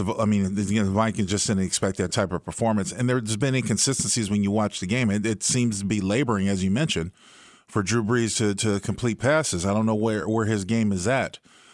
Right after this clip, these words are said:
So I don't know how far this team will go with this offense. I know that they, they can probably do a number of things in the playoffs with their defense, but you talk about playing Green Bay, you talk about playing, you know, the other teams that are involved. It's,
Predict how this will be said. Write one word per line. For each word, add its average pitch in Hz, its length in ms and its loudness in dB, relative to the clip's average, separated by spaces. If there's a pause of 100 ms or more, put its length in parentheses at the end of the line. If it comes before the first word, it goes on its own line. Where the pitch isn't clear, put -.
(140)
So 120 260 2
I 135 100 4
don't 165 120 2
know 156 120 4
how 135 200 2
far 127 360 2
this 107 240 0
team 120 260 0
will 92 140 0
go 110 160 2
with 98 120 0
this 92 240 -2
offense. 95 520 -2
I 90 40 -2
know 107 200 2
that 101 160 -2
they, 95 180 0
they 95 180 -2
can 95 160 -2
probably 104 540 0
do 104 220 0
a 92 40 0
number 110 460 2
of 92 100 -2 (160)
things 101 280 0
in 92 60 2
the 90 60 -2
playoffs 98 460 -2 (460)
with 101 100 0
their 101 140 2
defense, 104 480 0
but 87 260 -4
you 104 140 -4
talk 95 240 -2
about 87 260 -2
playing 87 300 -2
Green 85 240 -2
Bay, 120 460 0
you 101 100 -2
talk 85 240 -4
about 80 260 -4
playing, 82 460 -2
you 87 80 -6
know, 78 280 -6 (540)
the 95 100 0
other 101 140 0
teams 107 240 0
that 92 140 0
are 85 60 0
involved. 92 420 0
It's, - 200 -6